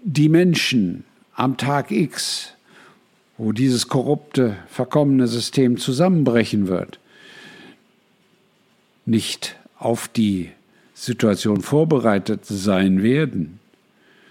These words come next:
aus sich selber heraus Kraft zu ziehen, aus sich selber heraus zu leben, aus sich selber heraus ihren Weg zu finden,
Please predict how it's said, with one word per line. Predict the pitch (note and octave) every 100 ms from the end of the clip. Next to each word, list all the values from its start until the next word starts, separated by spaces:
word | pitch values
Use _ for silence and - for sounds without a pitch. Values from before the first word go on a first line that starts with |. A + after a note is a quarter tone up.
| _ _ _ _ _ _ _ _ _ _ _ -
aus | G#2+ -
sich | A2+
selber | G2 B2 D#3+ G3+ G#3
heraus | D3 A2+ - F#2 G2 - - - _ _ _ _
Kraft | - A#2 G2 -
zu | - G2+
ziehen, | - - F#2+ F#2
aus | G#2 A2
sich | - G2+
selber | F2+ A#2 E3 A3 G#3
heraus | C#3 A2+ G2+ F#2+ G2+ - -
zu | -
leben, | A2+ A#2+ C#3 A#2
aus | G#2+ C#3+ C#3+
sich | D#3+ A2+
selber | - B2 D#3+ A#3+ A#3 F3
heraus | C#3 A2+ A2+ A#2 - - - - - - _ _ -
ihren | C#3 A2+ A2+
Weg | B2 F#3+ -
zu | D#3
finden, | - G#2 - -